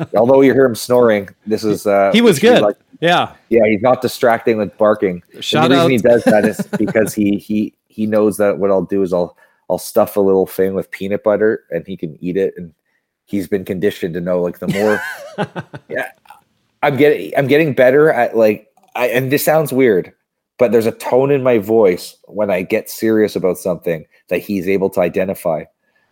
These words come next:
Speaker 1: So I've tried
Speaker 2: Oh, I'm
Speaker 1: to
Speaker 2: sure, yeah.
Speaker 1: be, so he's con-, trained me to be more natural to who I am, not be so serious. Because if I'm serious, this is a serious podcast or a serious phone call or whatever, he's gonna, he's gonna clue in and,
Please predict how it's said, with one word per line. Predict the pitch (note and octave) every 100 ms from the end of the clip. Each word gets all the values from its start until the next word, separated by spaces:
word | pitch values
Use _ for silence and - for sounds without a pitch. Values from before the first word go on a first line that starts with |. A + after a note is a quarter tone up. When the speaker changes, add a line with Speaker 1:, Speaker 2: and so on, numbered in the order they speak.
| _ -
Speaker 1:
So | G#2
I've | F#2 -
tried | - A#2
Speaker 2:
Oh, | F3
I'm | C#3
Speaker 1:
to | G#2
Speaker 2:
sure, | F#3 D#3
yeah. | G#2+ D#3 G#2 - -
Speaker 1:
be, | - A2 - _ - _
so | -
he's | G#2+ - - D3+ D3+ C3+ -
con-, | - A#2
trained | - - B2 A2 G#2
me | B2+ A#2+ G#2
to | - G2+
be | G#2+ G#2
more | F#2+ G#2 G2
natural | F#2 G#2 A2+ A2+ A2+ F#2+ F2 E2 - _ -
to | F2
who | G2+
I | G2 F2+
am, | F#2+ G2 F2+ D2+
not | F#2 G2
be | G#2
so | F#2 F#2
serious. | - A#2+ A2+ F2+ D#2 - - _ _ _ _
Because | - A2 G2+
if | A2
I'm | A#2+ A#2
serious, | - E3 A#2 -
this | F2+
is | G2
a | F2+
serious | - A#2+ A#2
podcast | - C3 B2+ A2+ G#2
or |
a | F2+
serious | - A#2+ A#2 -
phone | B2+ B2
call | A2 G#2 G2
or | F#2+
whatever, | G#2 A2+ F#2 E2 - _ _ _
he's | _ G#2 F#2
gonna, | F#2+ F#2 D#2+
he's | F#2
gonna | G#2+ G2+
clue | - G2 F#2
in | F#2+ F2
and, | D#2